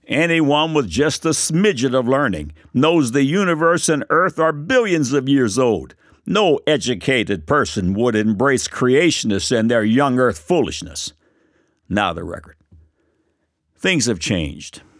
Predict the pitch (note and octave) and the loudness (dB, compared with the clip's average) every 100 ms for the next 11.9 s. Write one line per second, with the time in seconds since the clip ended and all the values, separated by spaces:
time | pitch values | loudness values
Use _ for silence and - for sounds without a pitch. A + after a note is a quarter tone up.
0 | _ F#2 A#2+ C#3 D3 C#3 B2+ G#2+ - B2 | _ -4 0 0 0 0 0 -2 0 0
1 | C3+ C#3 C3+ C3 C3 - - C#3+ A#2+ A#2 | 0 0 0 0 -2 -4 -2 0 0 0
2 | B2+ A#2 E2+ D#2+ B2 C3 C#3+ A2+ G#2 G2+ | 0 0 -2 0 0 0 0 0 0 0
3 | G#2 G2+ C3+ D3 A#2+ G2+ E2 F#2+ G2+ F#2+ | 0 0 0 2 0 0 -2 -2 -2 -2
4 | D3 A2 A2 F#2+ G#2+ D3 - - G#2+ A#2 | -2 -2 -2 -4 -4 -2 -2 -2 0 0
5 | C3+ D#3+ C3 E3+ D3+ C3+ C3 D#3 F3 F3 | 0 -2 -2 -2 -2 0 0 2 2 0
6 | D3+ - E3 E3+ E3+ E3+ E3+ F3 E3+ F3 | -2 -4 0 2 2 0 0 0 0 0
7 | F3 C3 F2 C2+ - _ _ _ _ _ | 0 -2 -4 -6 -12 _ _ _ _ _
8 | _ - F#2 A2+ G#2 A#2+ F2 G2 A#2 - | _ -6 -2 0 0 -2 -2 0 0 -2
9 | F#2+ G#2+ A2 A#2 G2 G2+ A2 A#2 A2 F#2+ | -2 0 0 -2 0 0 2 2 2 0
10 | E2 D2+ D#2 _ _ _ _ - F#2+ F#2+ | -2 -6 -10 _ _ _ _ -6 0 2
11 | G#2 G#2 G2 A2+ F#2 E2+ D#2 F#2 | 2 2 2 0 0 -2 -2 -4